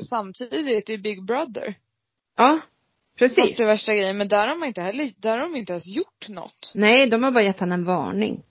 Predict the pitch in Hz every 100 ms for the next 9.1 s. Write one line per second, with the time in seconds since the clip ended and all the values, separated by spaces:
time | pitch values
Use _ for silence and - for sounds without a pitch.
0 | - 214 202 190 190 175 170 - 214 -
1 | 190 208 _ - 196 - 214 - - 247
2 | 247 269 240 202 254 294 269 320 285 262
3 | 247 240 240 247 233 - 233 - 220 226
4 | 247 240 240 240 233 233 233 - 254 240
5 | 208 214 214 247 220 185 190 - 214 233
6 | 226 180 175 196 208 196 196 196 _ _
7 | 240 214 247 302 240 294 359 - - 226
8 | 220 311 330 269 190 - 185 269 233 165
9 | 196